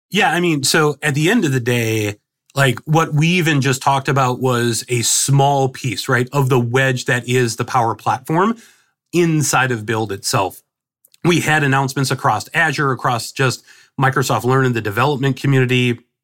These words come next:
you know, new things coming in with Microsoft Loop, with Microsoft three sixty-five, and even things with Windows and Edge. All of that can be found throughout that Build book of news.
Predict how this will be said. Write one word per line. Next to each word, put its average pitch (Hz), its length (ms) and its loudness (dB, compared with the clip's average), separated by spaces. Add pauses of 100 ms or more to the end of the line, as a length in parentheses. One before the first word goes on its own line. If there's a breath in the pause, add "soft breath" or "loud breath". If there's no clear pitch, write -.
(180)
you 131 140 -2
know, 101 160 -4 (140)
new 170 260 4
things 151 300 0
coming 147 260 2
in 139 160 2
with 127 140 0
Microsoft 123 480 -4
Loop, 135 260 0
with 123 280 0 (360 soft breath)
Microsoft 139 480 0
three 135 160 0
sixty-five, 131 640 -2
and 143 100 0
even 139 300 2
things 135 280 0
with 131 160 0
Windows 123 360 0
and 107 120 -4
Edge. - 320 -8 (440 soft breath)
All 180 340 2
of 156 140 -2
that 135 240 0
can 143 160 0
be 131 100 2
found 123 400 0
throughout 120 360 0
that 110 200 -2
Build 120 240 0
book 120 160 -4
of 110 80 -2
news. 139 360 -2